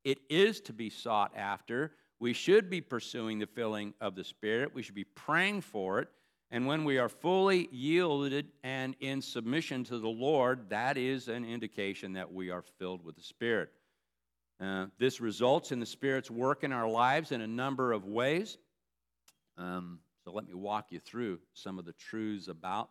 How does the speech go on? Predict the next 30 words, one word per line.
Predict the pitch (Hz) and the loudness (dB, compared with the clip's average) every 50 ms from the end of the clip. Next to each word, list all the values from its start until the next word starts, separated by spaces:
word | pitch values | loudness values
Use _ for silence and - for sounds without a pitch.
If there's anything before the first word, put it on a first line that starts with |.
| _ _ | _ _
the | - | -18
filling | - _ - 113 110 117 123 131 131 _ | -16 _ -8 -6 -6 -6 -8 -10 -12 _
of | - 104 | -20 -20
the | 92 87 | -20 -20
Spirit. | - _ _ 113 110 123 147 165 - _ _ _ _ _ _ _ _ _ _ _ _ _ _ _ | -20 _ _ -2 0 0 0 -2 -4 _ _ _ _ _ _ _ _ _ _ _ _ _ _ _
First | 135 139 143 139 - 143 | 2 2 2 2 -2 0
of | 127 | 2
all, | 135 139 139 151 170 180 185 - _ _ _ - | 4 4 4 2 2 -2 -6 -12 _ _ _ -14
<clears throat> | |
uh, | 143 - _ - 147 135 120 101 92 87 _ _ _ _ _ _ _ _ _ _ _ - 101 98 101 - 104 | -14 -14 _ -16 -14 -14 -14 -14 -16 -20 _ _ _ _ _ _ _ _ _ _ _ -14 -10 -10 -10 -8 -10
as | 101 92 - | -10 -10 -8
we've | 104 98 87 | -10 -8 -4
already | 110 117 117 113 110 | -2 -2 0 -2 -2
seen, | 98 - - 120 113 113 110 107 | -6 -8 -8 -6 -4 -4 -6 -6
filling | - _ - 120 120 117 113 110 | -8 _ -4 -2 -2 -2 -6 -6
of | 95 | -8
the | 90 | -10
Spirit | - - _ 110 110 110 104 101 | -14 -12 _ -2 0 0 0 -2
is | 95 85 82 76 - - _ | -4 -6 -6 -8 -12 -20 _
commanded | - 98 104 110 117 123 127 127 | -14 -10 -8 -6 -6 -6 -6 -6
in | 127 120 | -8 -8
Scripture, | 104 - _ 127 123 117 - - 117 113 | -10 -8 _ -4 -4 -4 -4 -8 -8 -8
"Be | 92 _ - 90 - _ _ _ | -8 _ -18 -20 -20 _ _ _
filled | - 120 117 120 127 135 135 120 - 117 | -4 -2 -2 0 0 -2 -4 -6 -10 -6
with | 123 131 127 - | -6 -6 -6 -8
the | 131 | -12
Spirit." | - - - 139 143 143 147 147 147 - _ _ _ _ _ _ _ _ _ _ | -16 -10 -4 0 0 2 2 0 -2 -8 _ _ _ _ _ _ _ _ _ _
And | 110 107 104 | -6 -6 -6
commands, | - - 110 113 117 120 131 143 165 180 180 - - - _ _ _ - | -4 -4 -2 0 0 2 2 0 -2 -2 -6 -8 -14 -18 _ _ _ -8
uh, | 98 98 101 | -6 -6 -6